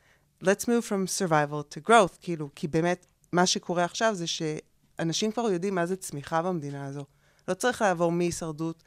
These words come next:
לסטגנציה ולקוות לצמיחה. אפשר לבנות פה נרטיב חדש. איך הגענו לזה? <laughs> אני שואלת את עצמי, לא אותך, אבל, אה,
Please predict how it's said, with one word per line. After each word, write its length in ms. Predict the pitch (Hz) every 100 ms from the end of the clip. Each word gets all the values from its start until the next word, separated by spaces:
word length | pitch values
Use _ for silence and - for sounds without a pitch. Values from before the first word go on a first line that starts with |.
| _ _ _ -
לסטגנציה 880 | 160 160 - 160 165 156 - 160 151 -
ולקוות 580 | 156 156 - 147 147 151
לצמיחה. 440 | 143 151 139 143 - _ _ -
אפשר 200 | 202 196
לבנות 320 | 214 196 190
פה 100 | 208
נרטיב 440 | 180 156 151 160
חדש. 560 | - 156 143 139 - - - - - -
איך 200 | 190 214
הגענו 400 | 180 180 190 175
לזה? 460 | 156 156 208 220 185 _ - - _
<laughs> 520 | 208 - 269 254 254 220
אני 140 | 240
שואלת 280 | 220 208 196
את 140 | -
עצמי, 360 | 175 - 196 175
לא 140 | 175
אותך, 420 | 175 208 196 139
אבל, 320 | 160 151 156 156
אה, 220 | 156 151